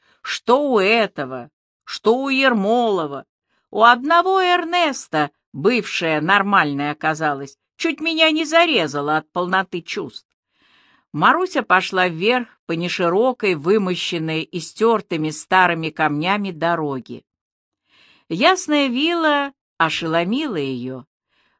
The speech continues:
поэтому шла она медленно. И, наверное, еще потому, что пыталась хоть немного продлить время, в которое была до поры свободна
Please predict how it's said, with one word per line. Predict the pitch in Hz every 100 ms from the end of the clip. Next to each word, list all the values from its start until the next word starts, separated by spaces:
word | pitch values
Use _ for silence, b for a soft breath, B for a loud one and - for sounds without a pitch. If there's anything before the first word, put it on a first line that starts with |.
| _
поэтому | 160 185 196 190 185 180 170 -
шла | - 170 175
она | 170 170 165
медленно. | 175 214 175 127 127 117 104 - _ _ _ _ _
И, | 170
наверное, | 196 233 277 277 262 262
еще | 233 247
потому, | 247 247 254 339
что | - 262
пыталась | 240 233 285 294 262
хоть | 269 233
немного | 240 233 226 285 311 285
продлить | 240 226 208 220 202 160
время, | 170 208 277 254 175
в | 156
которое | - 170 196 196 185
была | 165 175 185 190
до | 185
поры | 175 170 170 185
свободна | - 156 156 147 175 233 202 208